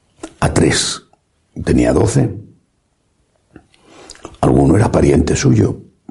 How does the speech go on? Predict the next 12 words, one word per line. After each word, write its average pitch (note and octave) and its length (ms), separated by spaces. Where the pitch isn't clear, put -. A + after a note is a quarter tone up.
Por - 120
ejemplo, - 360
Santiago, F#2 540
el - 60
llamado - 320
Santiago D#2 440
el D2+ 60
Menor, F2 640
futuro - 400
obispo - 640
de D2+ 80
Jerusalén. - 680